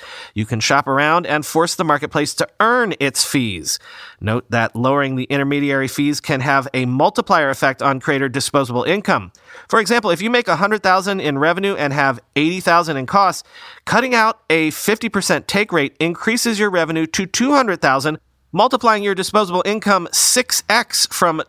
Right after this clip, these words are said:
twenty thousand dollars to a hundred and twenty thousand. The second way N F Ts change creator economics is by enabling granular price tiering. In ad-based models, revenue is generated more or less uniformly regardless of the fan's enthusiasm level.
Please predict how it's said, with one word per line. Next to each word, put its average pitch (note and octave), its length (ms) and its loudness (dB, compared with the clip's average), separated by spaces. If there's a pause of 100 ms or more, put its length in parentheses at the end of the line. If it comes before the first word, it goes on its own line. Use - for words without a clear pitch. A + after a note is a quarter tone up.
twenty A#3 320 0
thousand F3 280 2
dollars D#3+ 240 2
to F#3+ 100 0
a F3+ 60 2
hundred B3+ 240 2
and G3+ 100 -4
twenty D3+ 220 0
thousand. G#2+ 460 -2 (580)
The A3 100 2
second C#4 380 0
way C3+ 380 0
N D3+ 120 2
F D3+ 120 -2
Ts D3 360 -2 (160)
change C3 360 0
creator B2+ 260 0
economics B2+ 520 -2
is D3 180 -2
by D3+ 180 2
enabling E3+ 600 -2
granular G#3 600 0
price - 400 -2
tiering. C3+ 400 -2 (500)
In G#2+ 220 -4
ad-based D3 460 2
models, D3+ 320 4
revenue D#3 320 2
is C#3 160 -2
generated D#3 400 2
more A3 360 2
or A#3 60 2
less F#3+ 260 2
uniformly F#3+ 560 0
regardless E3+ 600 2
of G3 120 -2
the F#3 80 0
fan's D#3 360 -2
enthusiasm E3 800 0
level. G2 340 -2